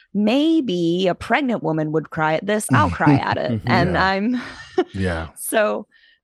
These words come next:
Speaker 1: when I was younger, I remember getting very upset at my sisters and
Speaker 3: Mm-hmm.
Speaker 1: lashing out and being, I'm ashamed to say, physical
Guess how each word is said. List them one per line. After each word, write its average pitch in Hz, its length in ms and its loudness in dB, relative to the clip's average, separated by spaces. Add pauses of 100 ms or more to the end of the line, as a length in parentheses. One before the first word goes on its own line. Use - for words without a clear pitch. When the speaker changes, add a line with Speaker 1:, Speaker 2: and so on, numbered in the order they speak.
(200)
Speaker 1:
when 180 240 2
I 180 100 4
was 160 240 0
younger, 151 580 0 (1080)
I 180 80 2
remember 165 800 0 (920)
getting 165 300 2
very 151 260 0
upset 151 320 -4
at - 120 -2
my 156 120 2
sisters 165 880 -2
and 165 300 2
Speaker 3:
Mm-hmm. 185 160 -6
Speaker 1:
lashing 156 480 2
out 90 360 0 (200)
and 165 160 0
being, 156 480 0 (2000)
I'm 175 220 4
ashamed 160 400 -2
to 165 80 -2
say, 156 500 0 (220)
physical - 1300 -2